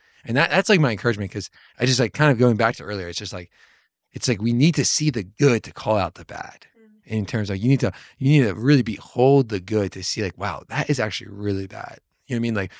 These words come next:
Speaker 1: when you see, like, a, like, a healthy, growing, and maturing, like, family, like, that which is seeking to kill the family unit, like, that's a bad thing, 'cause you see
Speaker 2: Mm.
Speaker 1: the, the blessing of what a family is. And the blessing of even, like, what it means to be a,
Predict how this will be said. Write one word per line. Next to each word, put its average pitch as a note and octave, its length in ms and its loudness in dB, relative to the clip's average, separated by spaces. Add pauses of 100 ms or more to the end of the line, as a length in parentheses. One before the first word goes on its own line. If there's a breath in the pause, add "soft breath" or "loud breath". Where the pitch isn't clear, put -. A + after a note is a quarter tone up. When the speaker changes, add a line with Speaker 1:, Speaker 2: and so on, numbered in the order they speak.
(200 loud breath)
Speaker 1:
when C3 140 6
you B2+ 100 6
see, E3 400 6
like, A2+ 160 2
a, F#2+ 100 0 (300 soft breath)
like, A#2 140 2
a F#2 100 2
healthy, A#2+ 480 0
growing, F#2+ 580 0 (1160)
and B2+ 120 0
maturing, A2+ 480 2
like, E2 160 -4
family, F2+ 500 -4
like, F2 220 -6 (320 soft breath)
that C3+ 240 2
which C#3+ 140 0
is A#2+ 100 -4
seeking B2 240 -6
to G2 100 -6
kill A2+ 300 0
the G2 100 -2
family F2 460 -4
unit, E2+ 320 -8 (360)
like, G2+ 140 -2
that's - 240 0
a - 100 -8 (140)
bad E2+ 340 -6
thing, E2+ 240 -6
'cause G#2 200 -8
you G2+ 60 -2
see C3 280 2
Speaker 2:
Mm. A3 380 -4
Speaker 1:
the, C3+ 160 2
the A2 120 -2
blessing G2 540 -2
of F2 100 -8
what F2 120 -6
a E2+ 40 -12
family F2 440 -8
is. E2+ 440 -10 (300)
And A2+ 120 0
the G#2 60 2
blessing A2+ 400 0
of G#2+ 60 -2
even, G#2 200 -4
like, F#2 120 -6
what G#2 160 2
it F2 100 -4
means G2 320 -4
to B2 80 -16
be G#2+ 120 0
a, F2+ 40 -6